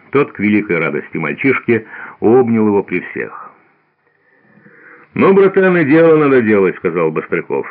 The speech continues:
«Одни будут лес валить, другие с неводом на рыбалку поедут. Вася, ты тут на берегу за старшего,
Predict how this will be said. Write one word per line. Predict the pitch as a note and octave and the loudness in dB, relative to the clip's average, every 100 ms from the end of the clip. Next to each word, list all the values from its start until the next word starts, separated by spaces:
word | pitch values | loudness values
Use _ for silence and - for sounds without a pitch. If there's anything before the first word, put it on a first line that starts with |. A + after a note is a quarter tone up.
| - - _ | -16 -20 _
«Одни | G2 G#2+ C#3 F3+ | -4 -4 0 0
будут | D3 A2 G2 - | 2 0 -2 -4
лес | F#2 G#2 D3+ C#3 - | -2 0 0 -2 -2
валить, | C3 C3 C3 B2 - | 0 2 2 0 -4
другие | F2 F#2+ A#2 D#3 D#3 C3+ A#2 | -4 -2 0 2 2 2 0
с | |
неводом | A2 A#2 A2 F#2+ F#2+ F#2 | 0 2 2 0 -2 -2
на | G#2 | 0
рыбалку | A2 B2+ C#3+ C#3 C3+ | 0 2 2 0 -2
поедут. | A#2+ C3+ C3 C3 B2 B2+ A#2+ - - _ _ | -2 0 2 2 2 2 0 -16 -20 _ _
Вася, | F2 A2+ A2 F2 D#2+ C#2+ - | -2 0 0 -2 -2 -4 0
ты | A#2+ A#2 | 2 2
тут | A2 A2+ G#2 | 0 -2 -2
на | G2+ | -2
берегу | G#2+ G#2 G#2+ G#2 | 0 0 0 0
за | G2 | -2
старшего, | - C3+ - E2+ C2+ | -2 -2 -2 -6 -6